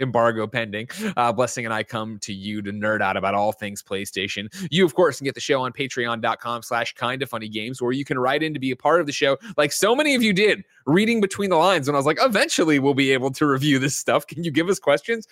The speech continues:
Y'all answered in spades as usual. Thank you. Of course, on Patreon dot com slash kinda funny games, you can get the show ad-free, and you can get it with the exclusive post show we do each and every week. Usually, you can watch it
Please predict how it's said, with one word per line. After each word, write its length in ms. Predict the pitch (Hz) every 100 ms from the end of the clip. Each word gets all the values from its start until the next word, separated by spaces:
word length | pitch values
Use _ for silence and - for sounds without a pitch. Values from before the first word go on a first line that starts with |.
| - 208
Y'all 280 | 139 127 117 123
answered 300 | 131 127 110
in 80 |
spades 380 | 110 - 107 107
as 120 | 107
usual. 340 | 98 104 101 104
Thank 300 | - 107 -
you. 140 | 98 - - -
Of 120 | 135
course, 220 | 214 196
on 80 | 147
Patreon 380 | 147 135 131 127
dot 160 | 123
com 160 | 135 127
slash 220 | 135 127
kinda 180 | 135 131
funny 180 | 127 127
games, 300 | 143 143 - 208 190
you 160 | 190
can 100 | 190
get 140 | 156 127
the 40 |
show 280 | 107 135 120
ad-free, 440 | 117 117 131 135
and 140 | 135 135
you 60 |
can 100 | 143
get 120 | 143 143
it 60 |
with 100 | 143
the 60 | 147
exclusive 440 | 139 - 156 185 -
post 240 | 127 120
show 160 | - 117
we 120 | 127
do 280 | 123 120 113 - 185
each 180 | 175 -
and 100 | 139
every 160 | 123 107
week. 280 | 131 92 _ _ -
Usually, 520 | 175 302 262 240 226 -
you 100 | 170
can 120 | 175
watch 220 | 170 170
it 120 | 180